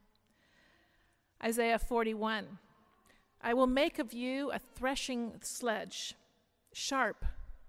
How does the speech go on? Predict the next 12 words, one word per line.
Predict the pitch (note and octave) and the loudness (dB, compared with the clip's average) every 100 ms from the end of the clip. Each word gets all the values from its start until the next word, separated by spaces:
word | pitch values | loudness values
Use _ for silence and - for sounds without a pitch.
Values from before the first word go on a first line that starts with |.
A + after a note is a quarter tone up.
| - | -8
new, | G#3+ A3+ A#3 F3 F3+ - - - _ _ _ | -2 2 0 -2 -6 -12 -18 -18 _ _ _
and | G3+ | -8
having | G#3 A3 G#3+ | -4 -4 -4
teeth. | G3+ - B3 G#3+ - - _ _ _ _ _ _ _ _ _ _ _ - - | -4 -6 -6 -10 -18 -20 _ _ _ _ _ _ _ _ _ _ _ -20 -14
You | A#3+ | -8
shall | B3 - A#3 | -2 0 0
thresh | - - C4 C#4 - | -2 2 2 2 -2
the | A3 | -2
mountains | A3 A3+ A#3+ C4 E4 D#4 | 0 2 0 -2 -4 -4
and | - G#3 | -4 -6
crush | - - C4 - - | -4 0 0 0 -4
them. | E3+ D#3 | -8 -14